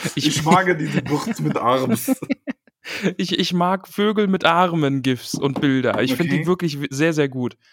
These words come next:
Speaker 1: Wenn ihr gute Vögel mit Armen habt, dann zeigt mir die. Ich
Speaker 2: Du musst
Speaker 1: find
Speaker 2: mal
Speaker 1: die
Speaker 2: suchen.
Speaker 1: super.
Speaker 2: Ich kenn nur das, wo, ähm, jemand so Hühn-, Hühnern so Arme umgehängt hat, aber halt in echt, also nicht gefotoshoppt.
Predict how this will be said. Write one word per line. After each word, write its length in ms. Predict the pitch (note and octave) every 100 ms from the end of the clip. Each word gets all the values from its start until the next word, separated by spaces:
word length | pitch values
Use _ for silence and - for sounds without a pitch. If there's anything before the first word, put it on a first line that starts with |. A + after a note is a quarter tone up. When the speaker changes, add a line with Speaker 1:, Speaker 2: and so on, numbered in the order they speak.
| -
Speaker 1:
Wenn 140 | D#3
ihr 180 | D#3 F#3
gute 360 | E3+ A3+ G#3 F#3+
Vögel 360 | - G#3 G3+
mit 200 | F#3+ F3
Armen 480 | D#3 F3+ F3+ D3 C3
habt, 280 | C3 E3+ _ _ - -
dann 140 | D3+
zeigt 340 | - D3+ E3+
mir 120 | D3 A#2+
die. 180 | A#2+
Ich 60 | B2+
Speaker 2:
Du 60 | D3
musst 140 | D3
Speaker 1:
find 40 | E3+
Speaker 2:
mal 100 | D3
Speaker 1:
die 20 |
Speaker 2:
suchen. 200 | C3+ F3
Speaker 1:
super. 120 | E2+
Speaker 2:
Ich 120 | C3+ -
kenn 240 | C#3+ F3
nur 100 | D#3
das, 240 | D3 C#3+
wo, 240 | C#3 C3 -
ähm, 280 | B2 A#2+ A#2
jemand 300 | A#2+ C3 B2
so 160 | A#2+
Hühn-, 440 | A2+ D#3+ A3 - -
Hühnern 640 | B2 G#3+ D#3 C#3+ C#3+ - _ _
so 220 | - C#3
Arme 300 | A#2 C3 C3
umgehängt 640 | E3+ F#3 C3+ G#2 G#2 G2+
hat, 100 | A#2+ A#2+
aber 220 | A2 -
halt 180 | A2+ A2
in 100 | -
echt, 240 | C3+ -
also 160 | G#2 A2
nicht 140 | B2
gefotoshoppt. 800 | - D3 C#3+ A#2 - G2+ _